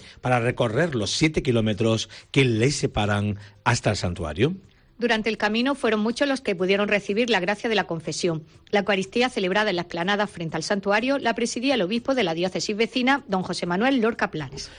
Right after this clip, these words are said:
Speaker 1: Concluida la misa, los peregrinos pudieron venerar dentro del templo la santa reliquia del Lignum Crucis.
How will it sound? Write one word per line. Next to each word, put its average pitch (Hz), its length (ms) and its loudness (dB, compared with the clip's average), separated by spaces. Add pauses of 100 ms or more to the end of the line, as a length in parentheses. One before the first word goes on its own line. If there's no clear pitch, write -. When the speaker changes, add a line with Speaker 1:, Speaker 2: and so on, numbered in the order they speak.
(120)
Speaker 1:
Concluida 143 460 4
la 120 100 0
misa, 151 260 2
los 151 100 2
peregrinos 123 420 2
pudieron 123 320 2
venerar 113 400 2
dentro 117 280 2
del 110 180 0
templo 143 480 2 (240)
la 101 100 -6
santa 123 300 0
reliquia 117 340 2
del 101 180 0
Lignum 113 360 2
Crucis. 190 560 2